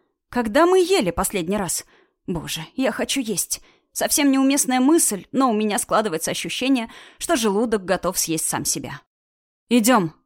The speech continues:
говорит Рэй и, морщась, поднимается на ноги. Проходим еще немного, и до меня доносится гомон голосов и звуков. На причале множество военных. «Их там сотни», говорит Джервис. «Нам ни за что не пройти незамеченными. Это просто нереально».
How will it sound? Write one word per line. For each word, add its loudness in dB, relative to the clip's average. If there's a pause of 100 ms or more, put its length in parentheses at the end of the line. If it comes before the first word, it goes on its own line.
говорит 0
Рэй -2 (220)
и, 4
морщась, 0
поднимается -2
на -2
ноги. -8 (380)
Проходим 0
еще -2
немного, 0 (240)
и 0
до 2
меня 4
доносится 0
гомон 2
голосов -2
и -4
звуков. -6 (140)
На 2
причале -2
множество 2
военных. -4 (360)
«Их 0
там 2
сотни», 2 (200)
говорит 2
Джервис. -4 (380)
«Нам 4
ни 2
за -2
что -2
не 0
пройти -4
незамеченными. -4 (240)
Это -2
просто -2
нереально». 2